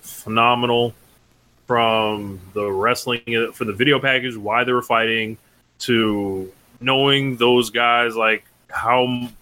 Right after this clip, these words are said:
it seemed like the crowd just had so much disdain for Devlin, and they were living and dying with Tyler Bate. They were doing a lot of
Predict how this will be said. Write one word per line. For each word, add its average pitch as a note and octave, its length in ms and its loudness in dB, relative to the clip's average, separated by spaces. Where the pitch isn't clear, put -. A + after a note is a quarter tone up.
it B2 180 -2
seemed D#3 300 2
like A#2+ 200 0
the G2 60 -20
crowd B2+ 420 0
just A2 200 -10
had A2+ 180 0
so B2+ 140 -4
much A#2+ 220 0
disdain B2 440 -2
for A2+ 100 -6
Devlin, A2+ 460 0
and G2 160 -6
they G2+ 80 0
were F2+ 100 -6
living B2 280 0
and A#2 100 -2
dying A#2+ 220 2
with G#2+ 80 -8
Tyler A2+ 280 0
Bate. A#2 500 0
They A2+ 100 0
were G#2+ 300 4
doing A2 220 2
a G#2 40 0
lot A2+ 200 4
of G2+ 200 0